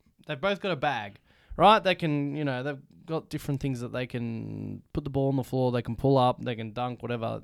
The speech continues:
everything, defense. But it just comes down to, like, look at what we've just learnt about Joel and Harden over the years. Is one of these guys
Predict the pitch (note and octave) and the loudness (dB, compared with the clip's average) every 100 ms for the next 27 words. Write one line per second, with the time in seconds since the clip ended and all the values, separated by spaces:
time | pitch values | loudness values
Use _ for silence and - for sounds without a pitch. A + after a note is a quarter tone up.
0 | - C3+ A#2 G2+ A2+ C3+ - A#2+ - - | -8 -6 -6 -8 -8 -6 -6 -10 -12 -20
1 | _ - _ _ _ _ _ _ _ _ | _ -20 _ _ _ _ _ _ _ _
2 | _ - D3 C#3+ B3 - F#3+ G#2+ A#2 D3 | _ -8 -6 -2 -4 -2 -4 -2 -2 0
3 | D#3 - C2 A2 - C3+ B2+ C3+ E3 E3+ | -2 -8 -14 -16 -10 -6 -4 -2 -2 0
4 | D3+ C3+ C3+ A#2 C3 B2+ B2+ A#2+ A2 A2+ | 2 2 0 -2 -4 -2 -4 -4 -4 -6
5 | G#2+ A2+ A2+ C#3 - - _ _ _ _ | -6 -4 0 0 -2 -14 _ _ _ _
6 | - D3+ D#3 B2 C#3+ D#3 C3+ B2+ A2+ A2+ | 0 2 2 2 4 4 4 -2 -2 -6
7 | A2 G#2+ - - - _ _ _ C#3+ C#3+ | -8 -10 -12 -16 -20 _ _ _ -6 -4
8 | C3 C#3 F3 B3 B3 A3 A#3 F3+ D#3 D#3+ | -2 2 4 4 0 -2 -4 -2 0 2
9 | A2+ F2+ A#2 C#3+ - | 0 -6 -12 -14 -16